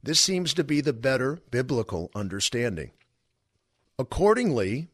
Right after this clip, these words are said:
is it not a bit legalistic to state emphatically that a wife should not work at all? More in accord with scriptural teaching is this question:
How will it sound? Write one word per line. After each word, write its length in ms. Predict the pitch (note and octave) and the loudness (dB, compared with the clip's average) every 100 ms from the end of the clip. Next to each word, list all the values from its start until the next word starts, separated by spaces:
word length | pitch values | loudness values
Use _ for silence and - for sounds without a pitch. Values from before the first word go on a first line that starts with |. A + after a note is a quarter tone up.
| _ | _
is 160 | D3 D#3+ | -2 0
it 100 | A3+ | 0
not 300 | D3 C3 D3+ | 0 2 4
a 60 | D#3+ | 2
bit 220 | C#3 A#2 | 0 0
legalistic 800 | A2+ C3+ A#2+ G#2 C3 - D#3+ D#3+ | 0 0 0 2 0 0 -2 -2
to 100 | A2+ | -2
state 340 | - B2 B2 | 0 0 -2
emphatically 920 | G#2+ - B2 A#2+ F#3 E3+ G2+ D2 A2+ - | -4 -4 0 0 0 -2 -2 -4 -8 -6
that 120 | F#2+ | -2
a 40 | |
wife 300 | G2+ G#2 C3 | 0 0 0
should 240 | - - D#3 | 0 0 -2
not 300 | F#2 G#2 - | -4 -6 -6
work 320 | F2 D2+ - | -6 -6 -2
at 80 | A2 | 2
all? 320 | C3+ C2 - _ _ _ _ _ _ - | 2 0 -8 _ _ _ _ _ _ -10
More 220 | E2+ A2 | -2 0
in 80 | D3 | 0
accord 480 | E3+ - C3+ C#3+ D3+ | -2 0 4 4 4
with 300 | A2+ G#2+ - | 0 -2 -4
scriptural 600 | - - B2 A2 - G2 | -6 -2 -2 -4 -4 -4
teaching 480 | F#2+ B2+ C3+ - D3 | -2 -2 0 0 0
is 160 | D3+ A#2+ | -2 0
this 240 | A3+ A#3 | 2 2
question: 500 | - F2 D2+ - D#2 | 0 -2 -2 -6 -12